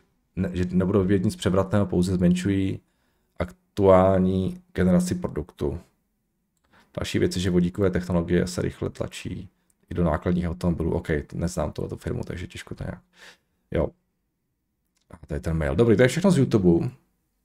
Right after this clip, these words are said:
Pojďme ještě na mažemitortazy zavináč gmail tečka com. A máme tady ještě ty včerejší maily od Alexandra.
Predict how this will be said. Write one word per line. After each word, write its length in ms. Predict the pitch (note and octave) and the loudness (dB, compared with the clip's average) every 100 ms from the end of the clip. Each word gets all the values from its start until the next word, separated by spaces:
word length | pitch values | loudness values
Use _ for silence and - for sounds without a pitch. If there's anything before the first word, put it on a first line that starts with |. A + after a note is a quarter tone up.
| _ _ _ _ - | _ _ _ _ -16
Pojďme 240 | - F#2+ A2 | -8 0 0
ještě 160 | F#2+ | 4
na 100 | B2 | 4
mažemitortazy 840 | A2 G2 G#2 A#2+ C3+ C3+ A#2 A#2 A2 | 6 6 4 4 4 4 2 2 4
zavináč 420 | A#2 B2 G#2 F2+ | 4 4 2 2
gmail 300 | F#2 A#2+ B2 | 2 4 2
tečka 260 | B2 - | -4 -8
com. 360 | - E2 D2 - - - _ _ _ _ _ - | -2 -2 -2 -8 -14 -20 _ _ _ _ _ -2
A 280 | E2+ F#2 | 2 4
máme 220 | F#2+ F#2+ G#2+ | 4 4 4
tady 120 | G#2 | 4
ještě 160 | G2 | 2
ty 80 | B2+ | -2
včerejší 460 | - A2+ A2+ - C#3 | 0 2 2 2 2
maily 500 | A#2+ G2 F#2 G#2 - | 4 6 6 2 0
od 160 | A2 - _ - | -4 -6 _ -4
Alexandra. 1080 | F2+ F2+ - F#2 F2+ E2+ D#2 D2 F#2+ - | -2 -2 0 2 4 4 4 2 -2 -8